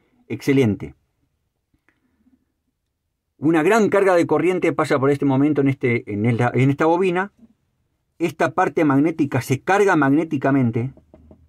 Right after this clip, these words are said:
y hace que esto se mueva hacia allá o hacia aquí, da igual. Pero ¿qué sucede? Yo le quito la corriente aquí. Se la quito. Esto, porque acá como tiene un muelle o un resorte, va a volver hacia allí.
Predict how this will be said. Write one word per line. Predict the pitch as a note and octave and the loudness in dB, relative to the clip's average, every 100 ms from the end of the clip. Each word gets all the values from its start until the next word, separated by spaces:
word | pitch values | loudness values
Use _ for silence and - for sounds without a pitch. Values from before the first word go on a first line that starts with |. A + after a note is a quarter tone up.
| _ _ _ _ _ _ | _ _ _ _ _ _
y | A#2 | -2
hace | C3+ - C3 | -2 -2 -4
que | C#3 | -4
esto | C3 | -4
se | C3 A#2+ | -2 0
mueva | A#2+ G#2 F#2+ | 0 0 0
hacia | A2 G#2+ | -4 -2
allá | D3 D3+ - | 0 0 -2
o | G2 | -8
hacia | - G2+ | -6 -6
aquí, | C#3+ C#3+ | -2 -2
da | A#2+ A2 | 0 -2
igual. | A2 G#2 E2+ - _ _ _ _ _ _ _ _ _ _ _ _ | 0 -2 -4 -12 _ _ _ _ _ _ _ _ _ _ _ _
Pero | - B2+ | -6 -4
¿qué | E3 | -4
sucede? | G3 D#3 C3 G2 | -6 -2 0 -2
Yo | - E3 | -2 -2
le | F3+ C#3 | -2 -4
quito | C#3+ B2+ | -4 -4
la | A2 | -2
corriente | G#2 F#2+ F#2+ F2 | -4 -4 -6 -8
aquí. | E2+ E2+ - _ _ _ _ _ _ _ _ | -14 -18 -20 _ _ _ _ _ _ _ _
Se | _ G#2+ | _ -10
la | A2 | -10
quito. | - - - _ _ - - _ _ _ _ _ _ _ _ _ _ _ _ | -10 -16 -20 _ _ -14 -14 _ _ _ _ _ _ _ _ _ _ _ _
Esto, | F#3+ D#3 - D3 G3+ - _ _ _ _ _ _ _ _ _ | -4 -4 -2 -2 -2 -6 _ _ _ _ _ _ _ _ _
porque | - G#2 G#2+ | -10 -6 -6
acá | F#2+ G#2 | -4 -2
como | C#3 C3 | 0 0
tiene | D3 C#3 | 0 2
un | |
muelle | D3 D3 B2 | 2 0 0
o | G#2+ | 0
un | B2 | 0
resorte, | B2+ B2+ C#3+ B2+ A#2+ | -2 -2 -2 -2 -2
va | G#2 C3+ | 0 0
a | |
volver | D3 C3+ C#3+ | 2 2 0
hacia | C#3 A2+ | -2 -4
allí. | G#2+ A#2+ | -4 -6